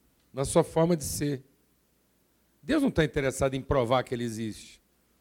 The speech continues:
A intenção de Deus não era provar a sua existência nem o seu poder.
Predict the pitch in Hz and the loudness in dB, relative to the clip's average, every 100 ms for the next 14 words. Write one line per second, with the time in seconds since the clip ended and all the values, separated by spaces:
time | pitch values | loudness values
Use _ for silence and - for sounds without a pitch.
0 | _ _ _ _ - 143 160 185 160 214 | _ _ _ _ -6 -2 2 2 4 4
1 | 214 156 151 185 165 180 180 170 139 147 | 4 4 4 4 4 0 0 2 4 4
2 | - 135 117 107 143 151 147 135 135 117 | 4 0 0 -4 -2 -2 -4 -6 -4 -6
3 | 117 107 107 92 | -4 -4 -4 -6